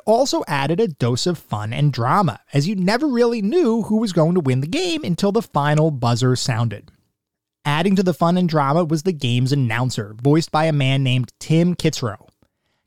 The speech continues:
Kitzrow was given a script of various one-liners to record, along with direction to make his delivery similar to sports broadcaster Marv Albert. What ended up happening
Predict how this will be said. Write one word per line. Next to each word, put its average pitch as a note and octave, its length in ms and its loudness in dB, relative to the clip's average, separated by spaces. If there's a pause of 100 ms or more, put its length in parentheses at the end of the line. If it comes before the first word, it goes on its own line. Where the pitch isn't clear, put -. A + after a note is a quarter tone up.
Kitzrow A#3+ 420 2
was E3 140 0
given D#3+ 240 2
a C4+ 60 -4
script - 400 -2
of D3 80 0
various C3+ 440 0
one-liners A#2 600 -2
to - 80 -2
record, B2+ 560 0
along C#3 340 2
with F#3 140 -2
direction D#3+ 480 0
to C#3 80 0
make C3 200 -2
his C#3+ 140 -2
delivery G#3+ 480 0
similar F3 400 0
to F#3 80 -2
sports D3 380 -2
broadcaster B2 600 -2
Marv A2+ 320 0 (120)
Albert. B2+ 360 -2 (680)
What D#3 200 0
ended E3 240 2
up - 120 -2
happening G3 520 -4